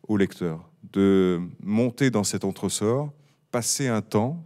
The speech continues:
le temps de la lecture, parce que finalement, un livre, c'est beau parce que c'est, ça exclut du monde, parce qu'on n'est plus dans le réseau, on n'est plus, euh, connecté. On est avec son livre. Ça, c'est très,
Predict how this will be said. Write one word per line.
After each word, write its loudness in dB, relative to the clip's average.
le -6
temps 0
de -2
la 4
lecture, -4
parce -10
que -16
finalement, -8
un -2
livre, 0
c'est -4
beau -2
parce -10
que -10
c'est, -8
ça -6
exclut -4
du -6
monde, -6
parce -14
qu'on -8
n'est -4
plus -4
dans 0
le 0
réseau, -4
on -12
n'est -6
plus, 2
euh, 2
connecté. -4
On 0
est 4
avec 2
son -4
livre. -8
Ça, -14
c'est -10
très, -10